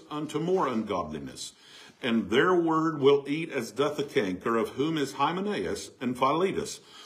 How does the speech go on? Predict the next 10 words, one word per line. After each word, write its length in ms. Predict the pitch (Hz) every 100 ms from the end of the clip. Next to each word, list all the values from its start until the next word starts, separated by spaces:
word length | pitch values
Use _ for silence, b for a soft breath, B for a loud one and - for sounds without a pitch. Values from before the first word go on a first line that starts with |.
| -
who 140 | 185
concerning 680 | 185 156 147 - 202 208 220
the 100 | 208
truth," 580 | - 220 214 151 - - - -
you 160 | 101
know 60 | 101
what 160 | 131 -
the 40 |
truth 320 | - 196 -
is, 360 | 90 107 143